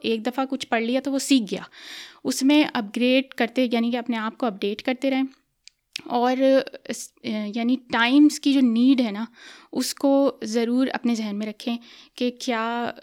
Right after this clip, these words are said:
نیڈ ہے۔ ایسا نہیں ہو کہ آپ، آ، دو صدی پچھلے، چ-، یعنی پیچھے چل رہے ہوں اور ٹائم جو ہے نا، وہ کچھ اور چل رہا ہے۔ تو یہ، یہ امپورٹنٹ چیز ہے کہ گھر میں جو، یعنی، آ، parents ہیں،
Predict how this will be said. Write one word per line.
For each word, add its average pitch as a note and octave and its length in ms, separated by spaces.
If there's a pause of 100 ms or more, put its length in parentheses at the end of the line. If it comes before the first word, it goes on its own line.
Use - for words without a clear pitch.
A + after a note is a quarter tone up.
نیڈ A3 400
ہے۔ B3+ 280
ایسا A#3+ 200
نہیں B3+ 140
ہو B3+ 120
کہ B3 140
آپ، A#3 420
آ، A#3+ 40 (800)
دو G#3+ 300
صدی B3 260
پچھلے، - 280 (480)
چ-، - 300
یعنی A3+ 320
پیچھے C4 500
چل A#3+ 200
رہے B3 140
ہوں C4 80 (400)
اور A#3 160
ٹائم A3+ 320
جو A#3 140
ہے A3 120
نا، A3+ 180
وہ G#3+ 420 (120)
کچھ A3+ 180
اور G3 140
چل G#3 200
رہا G3 80
ہے۔ G3 60 (500)
تو B3+ 340 (340)
یہ، A#3+ 300
یہ C4 280 (340)
امپورٹنٹ A#3+ 480
چیز C4+ 200
ہے C#4 100
کہ B3 420 (240)
گھر A#3 240
میں C#4 240
جو، B3 480 (160)
یعنی، A3+ 500 (120)
آ، G3+ 400
parents B3 440
ہیں، - 80